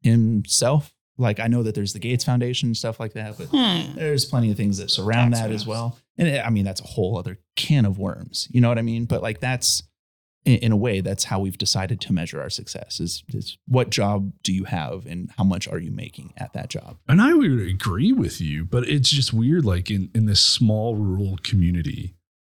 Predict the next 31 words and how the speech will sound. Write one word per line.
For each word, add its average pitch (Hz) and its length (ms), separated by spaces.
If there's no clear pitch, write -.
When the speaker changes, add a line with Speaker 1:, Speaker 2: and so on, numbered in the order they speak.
Speaker 3:
no 110 440
one 139 240
is 95 240
making, 92 1000
I 98 120
shouldn't 147 240
say 85 100
no 80 240
one, - 180
Speaker 2:
I - 60
was 143 100
Speaker 3:
very 156 120
Speaker 2:
like, - 80
Speaker 3:
few. - 100
Speaker 2:
"Well, 370 200
some 226 180
people 147 180
are." 185 100
<laughs> 349 340
Speaker 3:
Very, 226 360
but, - 760
you 127 160
know, 110 200
the, 113 220
the 113 220
median 123 400
income 101 500
is 92 200
extremely 117 1000
low, 76 580
if, 104 160